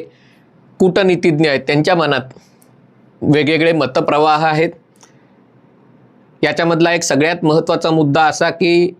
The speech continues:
एक मत असं आहे की इराण म्हणजे काही पाकिस्तान नाहीये, पाकिस्तान म्हणजे पंजाबी लोक आहेत,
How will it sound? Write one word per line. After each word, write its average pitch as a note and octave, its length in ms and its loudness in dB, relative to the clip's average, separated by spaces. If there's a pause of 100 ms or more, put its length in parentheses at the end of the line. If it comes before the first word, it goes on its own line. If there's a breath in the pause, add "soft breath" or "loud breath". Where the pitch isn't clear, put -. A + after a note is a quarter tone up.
(400)
एक D3+ 200 -2
मत E3 260 2
असं D#3 180 0
आहे E3 120 2
की E3+ 160 0
इराण D#3 320 2
म्हणजे D#3+ 240 0
काही F3 180 0
पाकिस्तान E3 480 0
नाहीये, C#3 240 0 (580 soft breath)
पाकिस्तान E3 420 -2
म्हणजे D#3 220 0
पंजाबी D#3+ 500 2
लोक D3 200 0
आहेत, D#3+ 140 2